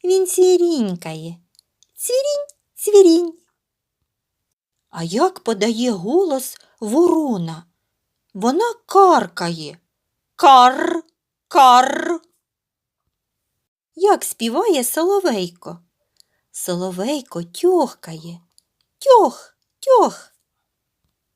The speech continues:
Як робить зозуля?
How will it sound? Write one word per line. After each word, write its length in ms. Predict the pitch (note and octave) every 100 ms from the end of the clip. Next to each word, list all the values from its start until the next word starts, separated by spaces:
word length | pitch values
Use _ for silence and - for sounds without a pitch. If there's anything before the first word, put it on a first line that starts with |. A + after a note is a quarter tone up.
| _ _ _ _ _
Як 380 | - G3+ F4 F4+
робить 520 | G3+ G3 D#4 C#4+ A#3+
зозуля? 800 | A#3 C#4 C4+ B3 C4 G3+ D3+ D#3